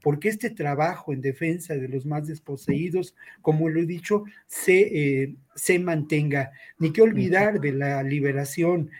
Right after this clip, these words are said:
Speaker 1: de varias mujeres que purgaban sentencias de manera injusta en Santa Marta, Catitla, y algunos
Speaker 2: Sí.
Speaker 1: otros casos. Entonces, creo
Speaker 2: Sí.
Speaker 1: que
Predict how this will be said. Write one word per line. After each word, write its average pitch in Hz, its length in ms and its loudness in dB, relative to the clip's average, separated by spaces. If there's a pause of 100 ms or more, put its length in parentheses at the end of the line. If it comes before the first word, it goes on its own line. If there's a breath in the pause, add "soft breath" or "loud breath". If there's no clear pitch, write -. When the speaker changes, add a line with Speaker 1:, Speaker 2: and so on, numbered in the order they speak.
(200 loud breath)
Speaker 1:
de 156 120 6
varias 170 340 2
mujeres 147 560 -2
que 143 100 -6
purgaban 156 540 -2
sentencias 143 680 -6
de 135 120 -4
manera 143 300 -4
injusta 151 680 -2 (300 loud breath)
en 180 380 6
Santa 135 360 -4
Marta, 151 400 -2
Catitla, 143 640 -6 (260 loud breath)
y 170 200 4
algunos 202 460 2
Speaker 2:
Sí. 208 60 2
Speaker 1:
otros 165 340 -6
casos. 139 440 -4
Entonces, 240 480 -4
creo 233 300 6
Speaker 2:
Sí. 226 60 2
Speaker 1:
que 190 260 6